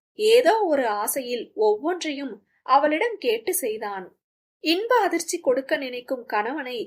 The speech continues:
ஏமாற்ற விரும்பாமல் அவளும் எதுவும் தெரியாதது போல் கிளம்பிக் கொண்டிருந்தாள். எப்பொழுதும் அவள் செய்யும் அலங்காரத்தை விட இன்று அதிக அலங்காரத்தோடு இருப்பதை போல் உணர்ந்தாள்.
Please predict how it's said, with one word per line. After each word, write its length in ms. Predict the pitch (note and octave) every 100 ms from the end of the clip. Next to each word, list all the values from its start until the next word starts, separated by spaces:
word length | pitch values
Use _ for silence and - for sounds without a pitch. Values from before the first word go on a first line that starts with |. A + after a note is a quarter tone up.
| - G#3+
ஏமாற்ற 540 | A3+ C#4+ G4 G#4 G4
விரும்பாமல் 640 | C4+ A#3 A#3 A3+ G#3+ A#3+ G#3 - _ _ _ _ _
அவளும் 440 | C#4 D4+ A#4+ G4 -
எதுவும் 460 | B3 A#3+ E4+ A#4+ A#4
தெரியாதது 580 | B3 B3 D4+ D#4 D#4 D#4
போல் 260 | C4+ B3 D4
கிளம்பிக் 420 | A#3+ A3+ D#4+ F#4
கொண்டிருந்தாள். 680 | - A3 G#3+ G#3 G#3 F#3+ F3 - _ _ _ _ _ _ _ _ _
எப்பொழுதும் 640 | D#4 G4 - A#4+ G4+ G4 - _
அவள் 320 | C4+ C#4 C#4
செய்யும் 320 | C#4 C#4 G#4 G#4
அலங்காரத்தை 680 | A#3 A#3 D#4 F#4+ F#4 - C4
விட 180 | A3 A#3 B3 F#3+ - _ _ D#4+
இன்று 320 | F4 F4 D#4+ G#3+ -
அதிக 360 | G#3+ G#3+ D4+ G#4 G4
அலங்காரத்தோடு 800 | C4 B3+ C4+ C#4 C4+ C4 C4 C#4+
இருப்பதை 420 | B3 B3+ C4 C4
போல் 260 | B3+ A#3 C4
உணர்ந்தாள். 580 | A#3+ G#3+ A3 G#3 G#3 F3+